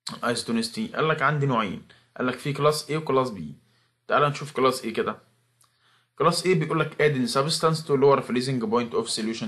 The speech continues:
to سالب اتنين وخمسين درجة سليزيوس، وهنعرف يعني إيه الكلام ده. عندي طريقتين في كلاس واحد دي، قال لك في طريقة اسمها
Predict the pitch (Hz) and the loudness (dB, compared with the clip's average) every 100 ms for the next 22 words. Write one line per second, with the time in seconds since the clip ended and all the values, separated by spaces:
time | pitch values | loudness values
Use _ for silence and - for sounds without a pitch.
0 | 107 107 107 104 90 104 104 101 87 - | -8 -6 -2 -2 -2 -6 -6 -8 -10 -8
1 | 104 101 85 95 92 113 117 135 101 80 | -6 -6 -4 -2 -2 -4 -6 -10 -10 -8
2 | 95 101 107 110 101 80 113 117 117 127 | -6 0 0 0 -2 -8 -6 -2 -2 -4
3 | 160 - _ _ _ _ _ - 127 180 | -8 -12 _ _ _ _ _ 0 4 4
4 | 170 139 127 151 147 131 127 123 113 104 | 4 2 2 -2 0 0 2 2 0 -2
5 | 98 107 113 - 117 113 113 104 117 107 | -4 -2 -4 -2 -4 -2 0 0 0 -2
6 | 82 - | -4 -10